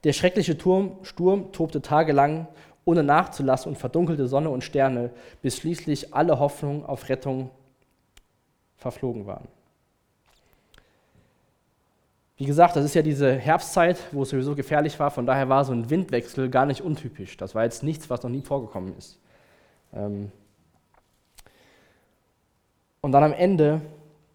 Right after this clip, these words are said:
lesen wir in Vers zwanzig, dass alle Hoffnung auf Rettung verflogen waren. Damals gab's keinen Kompass oder irgendwelche elektronischen Geräte in Schiffen, die denen gezeigt haben, wo sie hinfahren sollten, sondern der Kompass von den Schiffsleuten war Sonne und Sterne.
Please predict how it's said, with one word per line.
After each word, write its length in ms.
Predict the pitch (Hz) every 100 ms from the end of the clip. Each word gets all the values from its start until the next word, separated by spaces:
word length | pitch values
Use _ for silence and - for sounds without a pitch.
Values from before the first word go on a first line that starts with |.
| _ _ - 143
lesen 320 | 151 165 127
wir 60 |
in 60 | 123
Vers 280 | 135 123 -
zwanzig, 580 | 143 147 123 131 - - _ _ _ _ -
dass 160 | 127
alle 260 | - 147 156
Hoffnung 440 | 170 - 135 131
auf 240 | 107 131 -
Rettung 280 | 139 143 120
verflogen 520 | 123 - 135 123 95
waren. 240 | 90 101 107 _ _ _ _ _ _ _
Damals 320 | - 135 151 -
gab's 240 | 165 160
keinen 180 | 143 123
Kompass 520 | 170 170 165 156 156
oder 220 | 139 120
irgendwelche 340 | 127 139 135 135
elektronischen 560 | 123 123 143 139 131
Geräte 300 | 117 139 156
in 120 | 131
Schiffen, 320 | 113 156 147 123
die 100 | 117
denen 160 | 117
gezeigt 380 | 113 - 135 139
haben, 160 | 120 113
wo 60 |
sie 100 | 113
hinfahren 420 | 107 151 160 151
sollten, 340 | 147 151 151 123
sondern 340 | 123 127 143 - - -
der 100 | 113
Kompass 480 | - 185 185 175 175
von 180 | - 120
den 120 | 110
Schiffsleuten 680 | - 180 180 120 120 117 110
war 500 | 113 127 143 - - _ _
Sonne 300 | - 123 127
und 140 | 110
Sterne. 400 | - 110 101 -